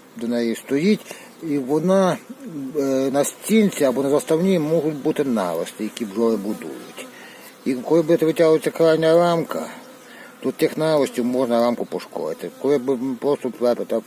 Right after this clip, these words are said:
витягувати передостанню, а останню просто з-, здвинеться на бік на кілька сантиметрів і просто рамка витягнеться. Ну, зараз побачимо. Та рамка була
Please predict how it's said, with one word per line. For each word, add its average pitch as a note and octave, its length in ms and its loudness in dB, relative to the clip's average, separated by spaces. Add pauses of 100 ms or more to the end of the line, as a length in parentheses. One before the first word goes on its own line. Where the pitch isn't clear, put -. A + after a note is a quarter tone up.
(140)
витягувати A#2+ 440 0
передостанню, B2 840 0
а A2+ 380 0 (480)
останню C#3 360 -2
просто B2 300 -6
з-, - 680 -16
здвинеться B2+ 400 -2
на C3 140 2
бік D#3 300 -4
на B2 60 -4
кілька A2+ 240 -6
сантиметрів G2+ 680 -4
і E3 140 -6
просто G2 480 -4
рамка A2+ 240 -4
витягнеться. - 640 -14 (1040)
Ну, A#2 180 -6 (100)
зараз F#2+ 500 -4 (1160)
побачимо. A2 760 -6 (220)
Та G2+ 200 -2
рамка G2 320 -2
була F#2+ 220 -2